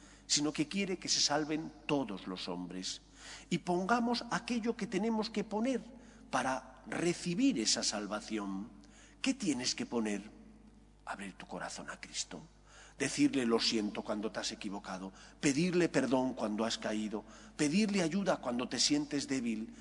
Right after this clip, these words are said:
para que de esa manera Él, con, con su gracia, lleve a cabo en ti la obra del amor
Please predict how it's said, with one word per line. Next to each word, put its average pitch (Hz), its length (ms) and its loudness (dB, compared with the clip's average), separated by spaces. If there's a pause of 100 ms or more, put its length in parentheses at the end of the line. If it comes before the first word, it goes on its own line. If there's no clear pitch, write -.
(140)
para 120 240 0
que 127 120 -2
de 165 80 2
esa 208 200 2
manera 151 440 0
Él, 151 280 2
con, 170 240 0 (260)
con 190 240 0
su 226 200 -2
gracia, 143 520 -2 (360)
lleve 214 260 2
a 196 100 2
cabo 170 260 2
en 226 160 0
ti 131 220 0 (380)
la 90 220 0
obra 98 280 4
del 139 160 0
amor 123 400 0